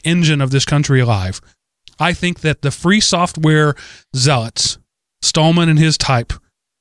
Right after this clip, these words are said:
are the same. They had their, they, they needed to be for a while. They were, they were valuable. They were, um, visionary. They were important. Now they have become an albatross hanging around the neck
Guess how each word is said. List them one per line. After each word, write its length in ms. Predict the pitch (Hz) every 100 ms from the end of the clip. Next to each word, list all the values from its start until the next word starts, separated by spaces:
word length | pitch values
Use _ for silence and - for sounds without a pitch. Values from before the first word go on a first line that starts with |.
| -
are 120 | 147
the 100 | 143
same. 340 | - 131 98 - _ _
They 140 | 143 156
had 320 | 143 214 220
their, 160 | 214 208
they, 240 | 170 160
they 240 | 156 170
needed 380 | 160 170 240 220
to 80 | 185
be 400 | 170 202 147 135 -
for 260 | - 175 165
a 60 |
while. 420 | 160 135 107 95 - _ - - _ _ -
They 100 | 156
were, 240 | 143 139 139
they 200 | 139 147
were 100 | 135
valuable. 720 | 117 156 190 214 202 226 - _ _ _
They 180 | - 151
were, 440 | 143 139 135 135 143
um, 440 | 131 127 120 123 147
visionary. 720 | 147 196 208 185 185 190 214 -
They 140 | 143 156
were 120 | 156
important. 540 | 135 151 180 190 196 - - _ -
Now 320 | 160 170 190
they 160 | 180 175
have 200 | 165 147
become 420 | 160 - 165 170
an 140 | 143
albatross 640 | 139 175 185 - 160 147 -
hanging 320 | 190 220 226
around 260 | 175 165
the 80 | 170
neck 320 | 156 139 147